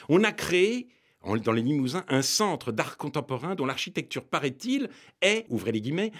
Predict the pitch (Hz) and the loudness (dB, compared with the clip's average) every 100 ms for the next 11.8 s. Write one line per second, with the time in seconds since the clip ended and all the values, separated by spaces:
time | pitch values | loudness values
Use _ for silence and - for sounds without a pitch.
0 | - 113 151 233 180 143 113 104 139 160 | -2 2 6 6 4 2 2 2 2 2
1 | 127 185 190 117 - 180 175 123 104 151 | 0 -2 -4 -6 -4 -6 0 -2 0 -4
2 | - 98 139 143 120 110 165 - - - | -4 -4 -6 -6 -8 -8 -10 -12 -20 -6
3 | 113 135 127 107 170 147 127 120 117 107 | -2 -2 -2 -2 -2 2 4 4 4 2
4 | 120 170 - - - - 113 - 170 127 | 0 -8 -16 -20 -12 -4 -4 -2 -6 -4
5 | 127 123 - 76 - _ _ - - 113 | -4 -6 -6 -12 -14 _ _ -12 -8 0
6 | 123 120 131 120 101 117 120 156 - 110 | 2 2 0 -4 -6 -4 -2 -4 -2 -4
7 | 113 117 104 95 143 - - _ _ - | -4 -4 -6 -6 -10 -12 -20 _ _ -10
8 | 165 147 - 92 - 69 - - - _ | -2 -2 -2 -4 -6 -10 -14 -16 -20 _
9 | _ _ _ 156 131 92 - 82 76 73 | _ _ _ 2 4 2 -6 -12 -12 -12
10 | 69 65 _ - 185 139 - 127 98 - | -16 -20 _ -2 -2 -2 0 0 0 -4
11 | 87 - - 175 113 87 - 80 | -6 -2 -2 0 -4 -8 -12 -14